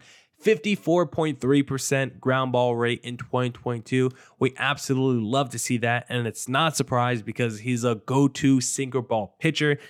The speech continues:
That's his go-to pitch, but his two best pitches were actually his curveball and changeup. All three pitches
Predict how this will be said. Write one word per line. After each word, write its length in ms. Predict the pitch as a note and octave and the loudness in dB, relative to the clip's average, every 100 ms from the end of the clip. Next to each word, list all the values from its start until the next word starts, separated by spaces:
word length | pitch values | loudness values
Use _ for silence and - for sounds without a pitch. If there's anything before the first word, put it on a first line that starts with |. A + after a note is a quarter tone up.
| - | -6
That's 160 | B2+ B2 | -4 -2
his 140 | A2+ | -2
go-to 400 | G2+ B2+ B2 - | 0 0 0 -4
pitch, 420 | - - F#3 - - | -6 -2 -2 -2 2
but 280 | A3+ - - | 2 2 -4
his 160 | C#3 - | -6 0
two 160 | F#3 | 2
best 300 | D#3 D#3 D3+ | 4 2 0
pitches 320 | D3+ C3 C#3 | -4 -2 -4
were 160 | B2 A#2+ | -2 -4
actually 640 | A#2 B2+ - C3 B2+ B2 - _ | -4 -6 -6 -6 -6 -6 -10 _
his 240 | - D3+ - | 0 2 2
curveball 600 | - D3 C#3 C3+ C#3 C3+ | 2 4 4 2 2 0
and 180 | A2+ G#2 | -6 -8
changeup. 500 | - C3 C3 C3+ C3 - _ _ - | -4 -2 0 0 -2 -8 _ _ 4
All 200 | D#3+ E3+ | 4 4
three 240 | - C#3+ | 4 2
pitches 440 | B2+ B2+ B2 C3 | 2 -2 -2 -2